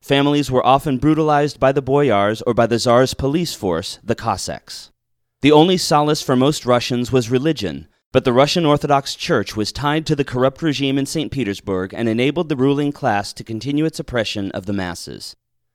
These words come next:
Tsar Nicholas the Second, whom the Russian people called their little father, had no interest and little understanding of the world beyond the walls of his many palaces at Tsarskoye Selo outside the capital.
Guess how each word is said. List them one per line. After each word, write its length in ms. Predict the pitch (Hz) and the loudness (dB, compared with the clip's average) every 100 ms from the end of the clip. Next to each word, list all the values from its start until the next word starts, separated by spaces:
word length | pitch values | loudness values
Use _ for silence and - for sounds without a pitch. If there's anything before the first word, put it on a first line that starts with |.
| _ | _
Tsar 240 | 110 139 131 | 4 4 6
Nicholas 380 | 131 156 156 | 2 0 0
the 100 | - | 0
Second, 600 | 170 131 104 104 120 - _ | -2 -2 -2 -4 -6 -10 _
whom 180 | 143 135 | 2 2
the 80 | 123 | 4
Russian 320 | 139 180 160 | 2 2 -2
people 260 | 156 143 | -2 -2
called 300 | 135 143 143 | 0 2 2
their 160 | 131 120 | 2 0
little 260 | 117 135 147 | 0 0 -2
father, 560 | - 120 95 87 80 _ _ | -2 -2 -2 -6 -8 _ _
had 180 | - 135 | 0 4
no 240 | 139 165 | 6 4
interest 480 | 127 160 - 175 - | 2 -2 -4 -6 0
and 160 | 131 127 | 0 2
little 200 | 143 147 | 0 0
understanding 680 | 160 165 - 131 127 139 135 | -2 -2 -4 -2 0 2 0
of 80 | 117 | 0
the 100 | 120 | 2
world 360 | 123 135 135 | 6 6 4
beyond 340 | 120 117 127 123 | 0 0 2 0
the 60 | |
walls 400 | 107 117 135 127 | 2 4 4 2
of 60 | 123 | -4
his 140 | 110 | -2
many 220 | 110 135 | -2 -2
palaces 640 | 151 131 120 120 139 123 117 | -2 -2 -2 -2 -2 -2 -2
at 100 | 107 | -4
Tsarskoye 640 | 120 107 - 123 135 139 | -2 -2 0 0 2 0
Selo 480 | - 147 101 82 90 | -2 -2 0 0 0
outside 420 | 110 104 120 104 101 | -2 -4 -4 -4 -4
the 60 | |
capital. 580 | - 101 82 - 57 | -8 -10 -10 -12 -14